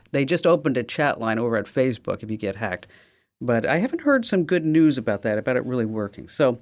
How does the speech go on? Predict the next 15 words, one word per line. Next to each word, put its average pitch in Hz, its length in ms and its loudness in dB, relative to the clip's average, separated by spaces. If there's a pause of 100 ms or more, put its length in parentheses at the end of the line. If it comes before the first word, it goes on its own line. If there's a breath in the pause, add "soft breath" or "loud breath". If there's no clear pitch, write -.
(420 loud breath)
anyway, 175 180 6
Scott, 156 280 2
thanks 202 200 2
for 190 60 0
your 175 100 4
call. 175 420 2
And 165 200 2
yes, - 580 0 (200)
I 147 100 -2
did 160 180 2
help 151 220 2
you 143 100 2
out. 113 220 2
So 143 220 2
it's - 200 -14